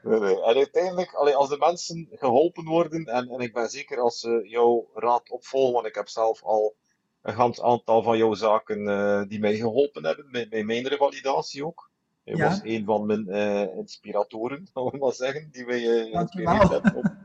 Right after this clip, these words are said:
Speaker 1: nee, want uiteindelijk tijdens een herstel mo-, moet je begin zelf de knop omdraaien en moet je zeggen, "Kijk, ik ga positieve zaken gaan opzoeken, ik ga mensen verhalen gaan opzoeken, YouTube-filmpjes die, die,
Speaker 2: Ja,
Speaker 1: die
Speaker 2: ja,
Speaker 1: mij
Speaker 2: ja.
Speaker 1: helpen,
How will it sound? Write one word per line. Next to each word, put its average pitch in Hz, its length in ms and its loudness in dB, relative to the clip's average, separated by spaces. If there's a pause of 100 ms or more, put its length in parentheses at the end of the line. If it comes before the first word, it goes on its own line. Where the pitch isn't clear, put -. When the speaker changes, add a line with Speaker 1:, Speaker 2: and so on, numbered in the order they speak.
(540)
Speaker 1:
nee, 165 120 4
want 185 120 4
uiteindelijk 185 440 -2
tijdens 160 280 0
een 147 80 2
herstel 165 520 2
mo-, 147 160 -8
moet 147 120 0
je 139 100 -2
begin 131 300 0
zelf 143 280 2
de - 80 -16
knop 151 280 0
omdraaien 135 420 2
en 123 60 2
moet 123 100 -2
je 117 60 0
zeggen, 120 220 2
"Kijk, 139 200 -12
ik 117 120 -10
ga 120 120 2
positieve 123 500 -2
zaken 123 360 0
gaan 131 120 2
opzoeken, 135 340 -4
ik - 80 -8
ga 113 140 2
mensen 120 500 -4 (320)
verhalen 123 480 4
gaan 127 120 4
opzoeken, 127 440 -4
YouTube-filmpjes 123 960 0
die, 107 400 -6
die, 107 100 -4
Speaker 2:
Ja, 170 140 6
Speaker 1:
die 110 80 -2
Speaker 2:
ja, 110 60 0
Speaker 1:
mij 107 100 4
Speaker 2:
ja. 104 120 2
Speaker 1:
helpen, 151 440 -4